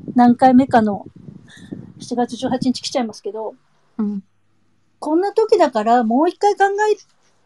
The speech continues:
Speaker 1: たいなって思います。あの、子供の頃ちょっと親が病気になってずっと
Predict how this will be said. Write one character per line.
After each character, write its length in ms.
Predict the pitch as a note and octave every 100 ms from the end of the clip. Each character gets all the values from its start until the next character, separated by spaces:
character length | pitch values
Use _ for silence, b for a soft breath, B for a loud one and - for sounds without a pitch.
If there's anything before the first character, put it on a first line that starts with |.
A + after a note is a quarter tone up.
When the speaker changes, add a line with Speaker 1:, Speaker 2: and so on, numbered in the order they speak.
| _ _ _ _ _
Speaker 1:
た 140 | F4+
い 120 | G4 D4+
な 200 | B3+ C4+
っ 60 | - _ -
て 280 | A3 G3+ - _ _ _ _ _ _ _ _ _ _ -
思 220 | B3+ D4
い 20 |
ま 140 | C#4+
す。 160 | C#4 - -
あ 80 |
の、 260 | B3+ C4 C4 b b b b b _ _ _ _ _ _ _ _ _ _ _ _ _ _ _ _ _ -
子 100 | D4+
供 220 | F#4 G#4
の 120 | G#4+
頃 240 | G#4+ F4
ち 80 | -
ょ 40 | F#4+
っ 40 |
と 120 | C#4
親 180 | B3 E4
が 120 | F4
病 160 | B3 C4+
気 120 | D4
に 100 | D4
な 120 | C#4+
っ 40 | C#4+
て 360 | - C4 B3
ず 120 | A3+ C4+
っ 20 | -
と 280 | D#4+ D#4